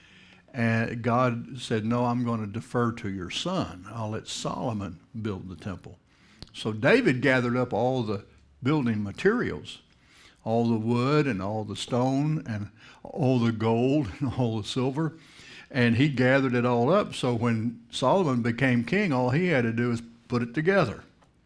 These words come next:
Yep. And, uh, they put it together, and it was a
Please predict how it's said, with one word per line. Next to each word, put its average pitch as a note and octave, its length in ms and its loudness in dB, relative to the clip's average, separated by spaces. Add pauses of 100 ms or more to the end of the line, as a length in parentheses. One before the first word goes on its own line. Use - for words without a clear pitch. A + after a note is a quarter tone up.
(380)
Yep. - 100 -20 (440)
And, A#2+ 360 4
uh, A2 200 4
they A2+ 220 0
put C3+ 220 0
it C3+ 140 0
together, C#3 500 2
and A2+ 360 -2
it A#2 180 -2
was A2+ 160 -6
a G2 220 -4